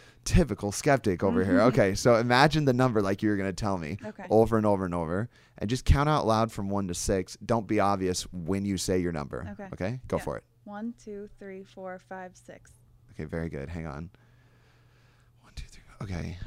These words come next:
Speaker 1: I don't think it was a six. Hang on. One, two, three, four, five. Is it a four, maybe?
Speaker 2: Yeah.
Speaker 1: Let me see. Is it a four?
Speaker 2: Mm-hmm.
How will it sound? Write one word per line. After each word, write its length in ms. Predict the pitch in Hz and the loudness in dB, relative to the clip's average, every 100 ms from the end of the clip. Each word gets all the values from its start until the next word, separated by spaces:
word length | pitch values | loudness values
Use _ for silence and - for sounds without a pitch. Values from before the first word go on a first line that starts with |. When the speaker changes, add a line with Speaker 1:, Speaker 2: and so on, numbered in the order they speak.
| - | -6
Speaker 1:
I 60 | |
don't 80 | 135 | -4
think 100 | 131 | -2
it 40 | |
was 120 | 113 107 | -4 -4
a 60 | |
six. 260 | - 78 - | -8 -8 -8
Hang 140 | 107 | -8
on. 80 | 90 | -6
One, 160 | 98 113 | -6 -6
two, 180 | - | -6
three, 300 | 104 - 107 | -8 -6 -6
four, 480 | 104 - - 98 101 | -6 -12 -14 -8 -8
five. 1200 | 98 - - - - - - - 90 92 90 90 - | -10 -16 -20 -20 -20 -20 -20 -18 -14 -12 -14 -14 -12
Is 80 | 107 | -6
it 60 | |
a 40 | 143 | -4
four, 280 | - 175 95 | 0 2 2
maybe? 360 | 71 65 85 135 | 0 -6 -8 -10
Speaker 2:
Yeah. 140 | 254 294 | -14 -10
Speaker 1:
Let 80 | 107 | -6
me 80 | 104 | -6
see. 220 | - 78 | -8 -12
Is 140 | - 104 | -12 -14
it 60 | |
a 40 | 113 | -16
four? 160 | 131 196 - - | -18 -18 -18 -16
Speaker 2:
Mm-hmm. 180 | 226 240 | -16 -16